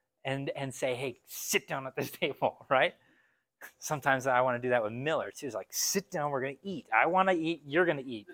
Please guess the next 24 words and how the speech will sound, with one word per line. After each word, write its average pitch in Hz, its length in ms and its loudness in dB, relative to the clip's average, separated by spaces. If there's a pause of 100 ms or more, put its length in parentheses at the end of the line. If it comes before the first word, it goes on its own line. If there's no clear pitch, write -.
right? 143 220 4 (1300)
What 160 220 6
he 190 420 0
says, 226 320 8
"Hey, 170 220 6
is 135 180 0
I 139 120 6
have 151 240 6
a 147 60 4
table 151 500 -6 (360)
set 143 340 4
for 165 220 2
you. 196 260 -2 (920)
The 131 80 4
place 165 420 4
is 175 140 4
set. 185 360 10 (880)
There's 131 160 6
a 131 60 10
name 131 360 0
tag 175 320 4 (120)
for 165 220 4
you." 202 240 0 (1200)
Yes? 180 340 0